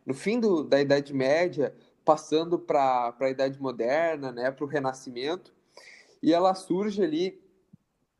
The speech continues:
inicialmente na Itália, só que esses pensamentos, ele, eles passam a,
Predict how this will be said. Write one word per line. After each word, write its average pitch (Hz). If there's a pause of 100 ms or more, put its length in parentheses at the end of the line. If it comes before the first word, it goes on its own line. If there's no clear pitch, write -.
(120)
inicialmente 160
na 170
Itália, 165
só -
que 156
esses 151
pensamentos, 175
ele, 185
eles 156
passam 165
a, 160